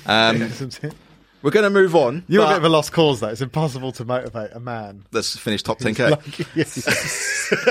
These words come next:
Speaker 1: Right, before we move on to topical juice, let's have a chat with the guys. Um, obviously,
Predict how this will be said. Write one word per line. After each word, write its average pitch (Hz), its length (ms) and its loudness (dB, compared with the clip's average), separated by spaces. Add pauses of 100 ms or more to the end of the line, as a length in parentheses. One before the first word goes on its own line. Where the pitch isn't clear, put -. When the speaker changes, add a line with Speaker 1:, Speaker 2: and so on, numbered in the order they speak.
(1500)
Speaker 1:
Right, 143 380 2
before 190 220 0
we 196 60 4
move 185 120 2
on 180 80 2
to - 100 -8
topical 147 280 0
juice, 117 280 -2
let's 160 180 0
have 165 140 2
a 147 60 2
chat - 400 0
with 120 240 0
the 113 100 -4
guys. 123 840 2 (360)
Um, 110 640 2
obviously, 113 580 -2